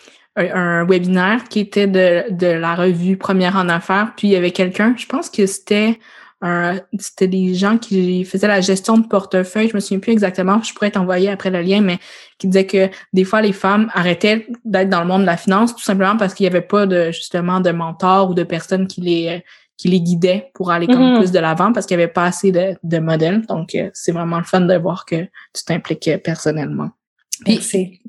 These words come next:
Speaker 1: quand, tant qu'à continuer à parler de toi comme plus personnellement, est-ce que tu veux nous parler de ta relation avec l'argent ? Ça, c'est un sujet que j'aborde beaucoup sur le podcast puis partout, <laughs> sur toutes les plateformes de Nancy, le money mindset. Est-ce que tu peux dire,
Speaker 2: Mhm.
Speaker 1: toi, Erika,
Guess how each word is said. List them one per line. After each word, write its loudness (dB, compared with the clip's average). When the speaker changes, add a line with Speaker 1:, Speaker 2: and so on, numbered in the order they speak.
Speaker 1:
quand, 0
tant -4
qu'à 0
continuer 0
à 0
parler 2
de 0
toi 0
comme -2
plus -6
personnellement, -2
est-ce 2
que 2
tu -2
veux 4
nous 4
parler 2
de 2
ta -2
relation 0
avec 0
l'argent ? -2
Ça, 0
c'est 2
un -2
sujet 0
que -2
j'aborde 0
beaucoup 2
sur 0
le 2
podcast -4
puis -16
partout, -4
<laughs> -2
sur -8
toutes -2
les 4
plateformes 0
de 2
Nancy, -2
le 2
money 2
mindset. -4
Est-ce -10
que 2
tu -4
peux 0
dire, 4
Speaker 2:
Mhm. 2
Speaker 1:
toi, 4
Erika, -2